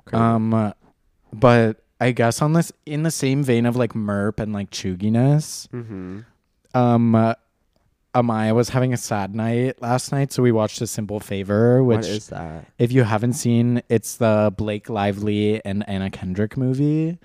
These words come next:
Speaker 2: where they're just sort of, like, girling out and, like, merping out.
Speaker 1: Mm-hmm.
Speaker 2: It is, like, let me, like, show you, uh, a screenshot that, like, what I, I really think it captures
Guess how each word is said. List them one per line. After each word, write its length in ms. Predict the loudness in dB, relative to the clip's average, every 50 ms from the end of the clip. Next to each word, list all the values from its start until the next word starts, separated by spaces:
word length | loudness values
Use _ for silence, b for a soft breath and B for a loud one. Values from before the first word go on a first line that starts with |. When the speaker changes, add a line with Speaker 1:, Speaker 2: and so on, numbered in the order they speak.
| b b b b b b b
Speaker 2:
where 120 | -6 -2
they're 140 | 0 0 0
just 240 | 0 0 -2 -2 2
sort 160 | 4 6 6
of, 100 | 6 6
like, 220 | 4 2 2 2 2
girling 420 | 4 4 4 4 4 2 0 0
out 200 | -2 -2 -2 -2
and, 100 | -2 -4
like, 140 | -6 -6 -6
merping 400 | -6 -6 -6 -8 -8 -10 -8 -6
out. 420 | -4 -2 0 0 0 0 0 -2 -8 b b b _
Speaker 1:
Mm-hmm. 460 | -14 -14 -12 -10 -12 -10 -10 -12 -12 -14 -16 _ _ _ _ _ _ _ _ _ _ _ -6 -2
Speaker 2:
It 180 | 0 2 4
is, 260 | 6 6 6 4 4
like, 500 | 2 4 4 6 4 4 2 0 -4 -10 -16 -8
let 160 | -4 -2 0 2
me, 100 | 4 4
like, 180 | 2 2 2
show 200 | 2 4 4 6
you, 460 | 6 6 6 6 6 6 6 6 6
uh, 200 | 4 2 0 -2 -6 _ _ _ _ _ _ _ _ _ _ _ _ _ _ _ _ _
a 80 | -2 -2
screenshot 800 | -2 -4 -8 -10 -10 -10 -10 -10 -10 -2 2 4 4 6 6
that, 120 | 4 2 4
like, 220 | 2 0 0 -2
what 160 | -4 -2 -2
I, 600 | -2 -2 -2 -2 -2 -2 -2 -4 -4 -4 -4 -6 -8 _ -4
I 80 | -4
really 400 | -2 -2 0 0 0 0 0 -2
think 720 | -2 -2 -2 0 0 0 -2 -2 -4 -10 -16 -18 -18 -20 _ _
it 200 | -6 -6 -6 _
captures 1200 | -10 -6 -6 -6 -6 -8 -6 -4 -2 -2 -2 -2 -2 -4 -4 -4 -6 -6 -8 -8 -10 -12 -12 -14